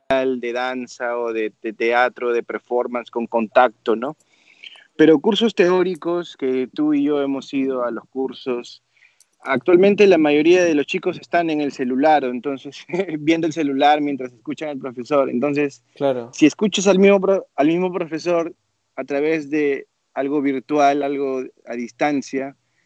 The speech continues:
Speaker 1: eh, no creo que el costo debería variar ahí, ¿no? Es el mismo profesor, es la misma atención que tú puedes prestar, incluso más.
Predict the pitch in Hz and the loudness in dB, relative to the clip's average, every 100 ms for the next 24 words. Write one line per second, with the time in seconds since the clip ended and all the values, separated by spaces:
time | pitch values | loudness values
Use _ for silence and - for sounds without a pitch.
0 | _ _ _ _ _ _ _ - 127 135 | _ _ _ _ _ _ _ -4 2 4
1 | 135 135 143 147 170 143 139 117 151 147 | 4 4 2 0 0 0 -2 0 0 0
2 | - 135 131 120 127 127 120 113 123 127 | 0 -2 0 0 0 0 0 0 2 2
3 | 120 139 151 120 135 131 131 123 127 147 | 2 0 0 -2 -4 -6 -4 0 0 2
4 | 143 135 131 127 147 143 135 127 135 143 | 0 0 -2 0 2 4 2 2 2 2
5 | 143 139 123 - 147 139 127 135 - 143 | 0 -2 -6 -2 -2 -2 -8 -8 -2 -2
6 | - 123 - 143 135 131 165 - 156 143 | -2 -12 0 2 2 0 0 2 4 4
7 | 185 175 - | 4 0 -10